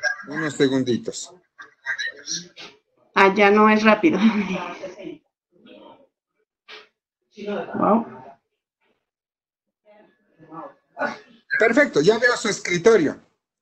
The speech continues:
Speaker 1: Y usted está en una página que dice Webex. Haga clic donde dice más y vamos a entrar a Dropbox.
Speaker 2: ¿Donde dice más?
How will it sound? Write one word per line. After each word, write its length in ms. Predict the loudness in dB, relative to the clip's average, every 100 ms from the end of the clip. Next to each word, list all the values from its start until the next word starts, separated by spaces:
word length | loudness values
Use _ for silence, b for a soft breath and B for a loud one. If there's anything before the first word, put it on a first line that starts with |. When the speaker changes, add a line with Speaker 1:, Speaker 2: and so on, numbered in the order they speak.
| _ _ _ _ _ _
Speaker 1:
Y 100 | -20
usted 300 | -12 -10 -6
está 220 | -2 2
en 60 | 2
una 200 | 2 0
página 320 | -2 0 0
que 140 | 2 2
dice 240 | 2 2
Webex. 600 | 4 2 0 -10 -14 -16 _ _ _ _ _ _
Haga 300 | 0 2 2
clic 360 | 2 0 0 0
donde 340 | 2 2 4 2
dice 280 | 0 0
más 440 | 2 2 0 -2 -4
y 80 | -2
vamos 240 | -2 -2
a 40 | -2
entrar 340 | 0 0 0
a 100 | -6 -4
Dropbox. 720 | 0 2 2 0 -2 -14 -18 _ _ _ _ _ -14 -12 -14 -18 _ -12 -12 -10
Speaker 2:
¿Donde 580 | -6 4 6 6 6
dice 360 | 6 6 4 2
más? 320 | 4 4 2